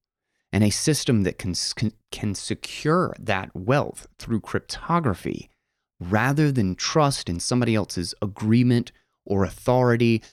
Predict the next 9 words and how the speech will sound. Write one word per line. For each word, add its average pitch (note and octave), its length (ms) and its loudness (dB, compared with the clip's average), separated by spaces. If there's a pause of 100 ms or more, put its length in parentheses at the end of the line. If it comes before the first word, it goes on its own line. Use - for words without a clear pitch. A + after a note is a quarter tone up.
(120)
or G2+ 140 2
supposed, A2 840 2 (640)
um, F2+ 360 -6 (580)
uh, - 140 -10 (140)
supposed A2+ 640 2 (120)
enforcement A#2 920 0 (160)
of G2 160 0
your G2 240 4
ownership, E2+ 600 -2